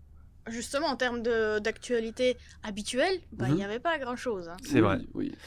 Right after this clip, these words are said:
Speaker 3: C'est vrai, c'est vrai. Euh, le prochain rendez-vous, apparemment, c'est le vingt-neuf juin. Ça aurait leaké à cause de Sony pour le Nintendo Direct, le vingt-neuf juin. Ce sera
Speaker 2: Ok.
Speaker 3: peut-être la dernière actualité qu'on traitera pour le mois de juin,
Speaker 1: Ouais.
Speaker 3: avant de prendre nos vacances.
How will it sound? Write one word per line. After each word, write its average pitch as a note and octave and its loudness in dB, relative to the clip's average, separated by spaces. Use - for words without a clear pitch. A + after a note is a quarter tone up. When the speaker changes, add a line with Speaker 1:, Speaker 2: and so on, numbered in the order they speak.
Speaker 3:
C'est - 4
vrai, C#3 12
c'est C3+ 6
vrai. A2+ 6
Euh, A#2+ 12
le C3+ 10
prochain A3+ 8
rendez-vous, A3+ 8
apparemment, E3+ 8
c'est - 2
le C3 10
vingt-neuf F#3+ 4
juin. D#3 2
Ça C3 4
aurait D3+ 6
leaké E3+ 2
à D#3 6
cause C3+ 4
de C3 6
Sony C#3 4
pour D#3+ 6
le C#3 10
Nintendo F3+ 2
Direct, D#3+ 4
le C3+ 4
vingt-neuf D#3+ 4
juin. C3 -4
Ce - 0
sera F3+ 4
Speaker 2:
Ok. A#2+ 4
Speaker 3:
peut-être D3+ 2
la B2 8
dernière C3 6
actualité A#2+ 4
qu'on C3+ -4
traitera - 0
pour A#2+ 2
le A#2+ 6
mois B2 6
de A2 4
juin, A#2+ 2
Speaker 1:
Ouais. A#3+ -6
Speaker 3:
avant B2+ 6
de C3+ 4
prendre D#3 0
nos C#3+ 4
vacances. B2 0